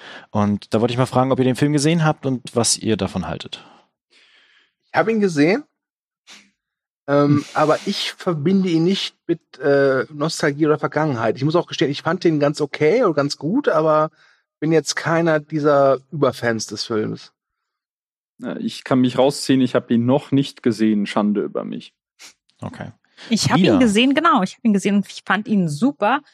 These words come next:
Speaker 4: und auch, ähm, gerade deswegen, weil er eben dieses melancholische, auch diese schmerzlichen Aspekte der Jugend und dieser Zeit damals einfängt und das nicht durch so ein, "Oh, war das eine geile Zeit, wir waren die Coolsten, alles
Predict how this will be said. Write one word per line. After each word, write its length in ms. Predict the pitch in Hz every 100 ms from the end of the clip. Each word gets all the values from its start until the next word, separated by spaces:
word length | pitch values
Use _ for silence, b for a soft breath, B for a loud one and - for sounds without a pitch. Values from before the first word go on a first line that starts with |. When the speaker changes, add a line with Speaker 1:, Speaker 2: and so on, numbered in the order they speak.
| b b b
Speaker 4:
und 320 | 220 233 -
auch, 160 | 190 220 _ _ -
ähm, 300 | 202 202 214
gerade 240 | 196 226
deswegen, 480 | 233 214 254 262 196
weil 160 | 202 156
er 120 | 196
eben 340 | 220 226 208 _ -
dieses 800 | 214 190 226 214 208 - - -
melancholische, 760 | 214 226 208 269 294 - 190 170 -
auch 100 | 160
diese 200 | 220 220
schmerzlichen 600 | - 214 262 - 214 208
Aspekte 440 | - - 208 -
der 160 | 214 208
Jugend 360 | 185 262 269 226
und 120 | 196
dieser 260 | 208 202
Zeit 260 | - 202 208
damals 360 | 214 214 202 -
einfängt 540 | 170 220 - 240 254 b b b
und 140 | 208 226
das 180 | 196
nicht 240 | 226 302 -
durch 180 | 226 -
so 300 | 220 208 202
ein, 300 | 202 190 - B B
"Oh, 200 | - 190
war 120 | 190 185
das 140 | 170
eine 80 | 220
geile 300 | 196 185 196
Zeit, 540 | - 202 214 233 214
wir 200 | 202 233
waren 260 | 214 208 214
die 80 | 202
Coolsten, 840 | - 262 240 - 247 240 240 220 -
alles 560 | 190 220 - - -